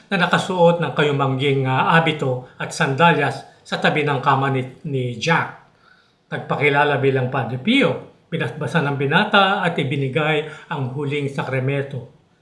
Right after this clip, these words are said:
kabilang ang pagpapahid ng langis at biatikum.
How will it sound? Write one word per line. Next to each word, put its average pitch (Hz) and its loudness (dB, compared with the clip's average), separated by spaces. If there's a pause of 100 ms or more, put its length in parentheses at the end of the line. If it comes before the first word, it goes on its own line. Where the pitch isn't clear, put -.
(120)
kabilang 147 -4
ang 143 -2
pagpapahid 143 -2
ng 135 -4
langis 151 0 (200)
at 143 -6
biatikum. 131 -4